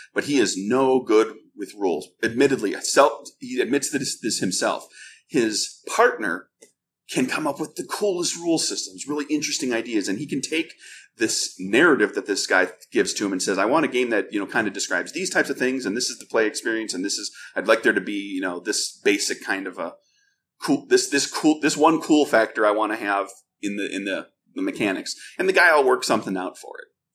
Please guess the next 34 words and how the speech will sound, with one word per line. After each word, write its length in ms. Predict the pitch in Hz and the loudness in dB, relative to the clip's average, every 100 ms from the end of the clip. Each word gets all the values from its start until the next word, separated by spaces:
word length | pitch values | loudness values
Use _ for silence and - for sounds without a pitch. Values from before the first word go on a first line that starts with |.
| _ _ _ _ _ | _ _ _ _ _
Um, 360 | - 92 92 98 | 0 2 2 -2
so, 240 | - 147 | 4 4
you 100 | 139 | 6
know, 140 | 147 143 | 4 4
maybe 320 | 147 147 147 | 4 4 2
if 120 | - | 0
you've 120 | 139 | -2
got 160 | 139 143 | 2 6
all 140 | 135 | 6
the 120 | 135 127 | 4 2
ideas 360 | 123 135 127 | 2 2 0
in 100 | 123 | 0
your 140 | 110 98 | -2 0
head 320 | 135 147 104 | 4 4 2
and 140 | 101 107 | -4 -8
you 80 | |
can't, 260 | 107 120 - | -4 -4 -4
you 80 | 110 | -8
just 200 | - - | -10 -6
can't 160 | - 92 | -2 -2
communicate 520 | 95 120 151 104 87 | -2 -2 -2 -2 -4
them, 120 | 95 | -4
maybe 200 | 98 139 | -2 -2
you 180 | 135 117 | -2 -6
need 120 | 120 | -8
to 80 | 117 | -8
find 240 | - 101 101 | -2 -2 0
somebody 320 | 104 101 95 | -2 -2 -4
who's 240 | 104 - | -8 -6
really 180 | 101 101 | -2 -2
good 160 | 98 90 | -2 -4
at 100 | - | -6
communicating 600 | 95 139 - 101 90 92 | -2 0 0 -4 -6 -6
them 160 | 90 | -10